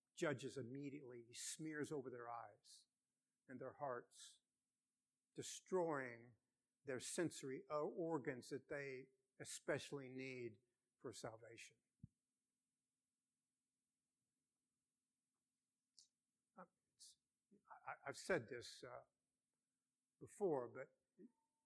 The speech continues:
it, it, it's an act of m-, mockery. God is saying, "You want to be idols so much, I'll just make you like them. You want to be a stone figure? You want to be a Buddha? I'll just, I'll just make you like the gods that you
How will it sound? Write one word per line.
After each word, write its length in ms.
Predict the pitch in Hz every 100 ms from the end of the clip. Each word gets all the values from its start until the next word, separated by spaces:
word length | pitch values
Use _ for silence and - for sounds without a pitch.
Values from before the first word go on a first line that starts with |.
| _
it, 120 | 156 -
it, 140 | 151 -
it's 180 | 139 160
an 100 | 156
act 260 | 160 -
of 100 | 143 123
m-, 140 | 165 -
mockery. 840 | 143 147 165 - - 131 123 127 165 -
God 220 | 139 170
is 80 | 156
saying, 200 | - 147
"You 80 | 170
want 120 | 180
to 40 | 165
be 120 | 160
idols 380 | 156 185 156 -
so 100 | 160
much, 280 | 170 165
I'll 80 | 143
just 200 | 135 -
make 180 | 160 -
you 120 | 143 123
like 160 | 120 -
them. 120 | 110 92 _ _ _ _ _ _ _ _ _ _ _ _ _ _ _ _ _ -
You 80 | 170
want 100 | 202
to 40 |
be 100 | 202
a 40 | 170
stone 400 | - 202 208 185
figure? 420 | - 240 226 254
You 160 | 170
want 120 | 180 185
to 40 |
be 140 | 190
a 80 | 185
Buddha? 400 | 135 175 226 240 202
I'll 60 | 156
just, 240 | 165 156 -
I'll 100 | 175
just 220 | 170 -
make 320 | 151 175 175
you 100 | 175 151
like 200 | 139 -
the 60 |
gods 340 | 117 156 151 -
that 80 | 180
you 140 | 135